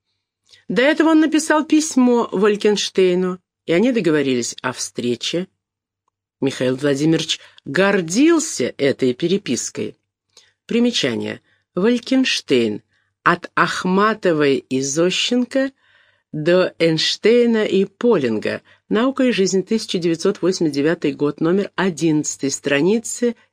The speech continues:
девяностая, девяносто третья. Конец примечания. В С Ш А хорошо представляют себе темперамент Полинга.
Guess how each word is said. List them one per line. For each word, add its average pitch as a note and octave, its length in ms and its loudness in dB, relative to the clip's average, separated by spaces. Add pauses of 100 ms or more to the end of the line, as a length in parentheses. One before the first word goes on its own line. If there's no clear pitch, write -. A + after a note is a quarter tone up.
девяностая, F#3 1080 -2
девяносто D3 760 -4
третья. B2+ 540 -4 (180)
Конец E3 380 -4
примечания. B2+ 680 -6 (2500)
В - 80 -10
С - 180 0
Ш D3 260 -2
А D#3+ 40 -2
хорошо G3+ 420 0
представляют C3 720 -2
себе B2+ 280 -4
темперамент B2+ 720 -4
Полинга. A#2+ 580 -6